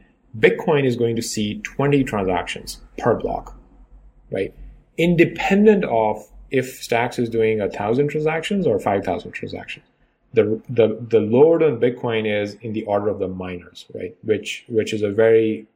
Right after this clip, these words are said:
very interesting property to have. And in some ways, the, the hash power of the Stacks chain is represented in Bitcoin,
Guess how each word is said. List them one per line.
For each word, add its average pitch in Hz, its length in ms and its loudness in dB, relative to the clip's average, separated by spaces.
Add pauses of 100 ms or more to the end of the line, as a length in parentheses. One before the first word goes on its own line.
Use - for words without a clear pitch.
(140)
very 107 340 0
interesting 98 380 -10
property 101 380 -10
to 92 100 -14
have. 104 440 -10 (720)
And 123 240 -4
in 135 140 0
some 151 200 2
ways, 151 300 6
the, 120 400 0 (840)
the 117 380 -4
hash 165 480 0
power 117 320 6
of 101 160 0
the 95 60 -4
Stacks 98 360 -10
chain 139 440 -6 (880)
is 120 180 0
represented 117 640 2
in 98 180 0
Bitcoin, 185 520 -4